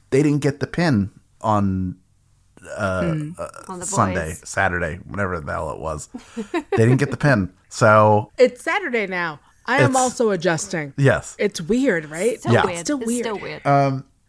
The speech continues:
Speaker 1: I gotta
Speaker 2: All of
Speaker 1: I
Speaker 2: our lives, like, twenty years. All right.
Speaker 1: I, I thought for sure, I was like, "Well, Cody's coming to W W E now.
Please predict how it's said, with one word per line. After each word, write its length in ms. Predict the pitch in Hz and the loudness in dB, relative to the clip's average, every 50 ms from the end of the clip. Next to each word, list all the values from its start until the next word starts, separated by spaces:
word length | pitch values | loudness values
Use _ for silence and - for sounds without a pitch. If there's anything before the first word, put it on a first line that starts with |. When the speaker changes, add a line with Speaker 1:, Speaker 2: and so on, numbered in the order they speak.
| _ _ _ _ _ _ _ _ _ _ _ _ _ _ _ _ _ - | _ _ _ _ _ _ _ _ _ _ _ _ _ _ _ _ _ -2
Speaker 1:
I 120 | - 180 185 | 0 0 4
gotta 340 | 185 185 156 147 - - - | 4 6 6 4 4 4 0
Speaker 2:
All 200 | 240 294 330 339 | 0 2 4 4
of 140 | 359 - 349 | 2 2 4
Speaker 1:
I 60 | 320 311 | 2 2
Speaker 2:
our 40 | |
lives, 520 | 277 277 269 277 285 277 240 202 170 - - | 2 0 -2 -2 -2 -2 -4 -4 -6 -4 -4
like, 240 | 226 208 202 - - | -4 -4 -4 -6 -12
twenty 520 | - - - _ 302 294 294 285 269 277 | -16 -16 -16 _ -12 -10 -8 -8 -8 -8
years. 640 | 277 269 277 277 269 254 220 190 185 180 - - - - | -8 -6 -6 -4 -4 -4 -4 -4 -6 -8 -10 -12 -12 -10
All 60 | - 143 | -10 -10
right. 160 | - - - _ _ _ _ - | -10 -12 -16 _ _ _ _ -4
Speaker 1:
I, 220 | 135 147 156 143 - - | -2 -2 -2 -2 -2 -2
I 160 | 151 151 147 | 0 0 0
thought 560 | 139 - - 151 131 117 113 104 - - _ _ _ _ _ _ - | -2 0 2 6 6 8 6 6 2 -4 _ _ _ _ _ _ -20
for 320 | - - - 147 139 131 | -20 -14 -6 0 0 0
sure, 680 | - - - - 143 127 117 107 95 95 95 104 _ _ _ _ - | 0 -2 -4 0 0 2 4 4 4 2 2 -2 _ _ _ _ -6
I 80 | 110 | -4
was 120 | 113 117 117 | -4 -2 0
like, 160 | 131 127 117 | 0 0 0
"Well, 240 | 123 123 123 127 127 | 0 2 2 2 2
Cody's 360 | - - - 147 151 156 156 | 0 0 0 0 2 0 -2
coming 300 | 156 - 170 151 147 139 | -2 -2 -2 0 0 0
to 80 | 131 120 | -2 -2
W 320 | 117 131 127 120 120 117 | -2 0 0 0 0 -2
W 320 | 104 110 104 101 101 98 95 | 0 -2 -2 0 0 -2 -2
E 100 | 92 90 | -2 -4
now. 420 | 90 90 85 85 82 82 85 101 | -6 -6 -6 -6 -6 -6 -8 -10